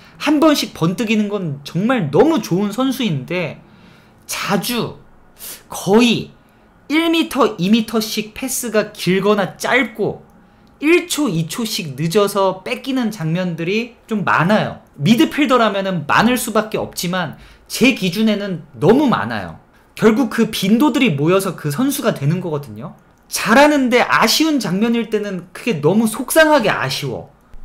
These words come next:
정우영은 결국 탈압박에서 못 벗어나고 패스 타이밍이 늦는 게 기동성 저하거든요.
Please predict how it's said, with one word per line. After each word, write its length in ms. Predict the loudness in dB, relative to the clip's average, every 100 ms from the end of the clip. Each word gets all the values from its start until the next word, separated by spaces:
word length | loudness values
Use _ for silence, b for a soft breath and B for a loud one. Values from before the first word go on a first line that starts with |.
| -12
정우영은 840 | -6 2 4 4 4 2 0 -4 -8 -12
결국 380 | 0 0 2 -2
탈압박에서 680 | 0 0 4 2 2 2 0
못 320 | 0 -2 0
벗어나고 720 | 0 2 0 -2 -4 -8 -8
패스 280 | -8 -8 -4
타이밍이 520 | -2 0 0 -2 0
늦는 420 | 2 4 2 0
게 260 | -2 -2 -4 B B B
기동성 560 | -8 -2 2 2 4 2
저하거든요. 760 | 0 -2 -2 -2 -8 -12 -16